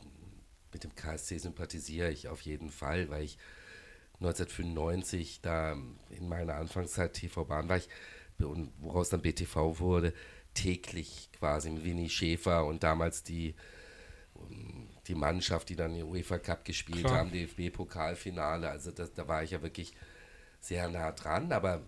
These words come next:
Speaker 1: wie gesagt, ich war auch beim V F B Stuttgart sehr, sehr oft und hatte da angenehme, ähm,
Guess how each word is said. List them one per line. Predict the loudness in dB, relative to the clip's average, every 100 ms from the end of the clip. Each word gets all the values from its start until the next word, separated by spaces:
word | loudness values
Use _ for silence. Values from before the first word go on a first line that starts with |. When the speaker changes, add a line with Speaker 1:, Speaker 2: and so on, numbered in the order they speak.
| -2
Speaker 1:
wie | 0
gesagt, | 2 4 8 8 8 4
ich | 0
war | 4 6
auch | 6
beim | 4 6
V | 6 6
F | 6
B | 2
Stuttgart | 2 2 2 6 8 8 4
sehr, | -4 -6 0 10 12 12
sehr | 10 6
oft | 8 8 6 2 -2
und | 0 2 0 -6 -16 -18 -18 -18 -20 -20 -20 -20 -12 -10 -10 0
hatte | 2 6 4
da | 8 10 12 12 10 4
angenehme, | 2 4 4 4 6 6 8 8 8 6 2 -2
ähm, | -2 -2 -4 -6 -10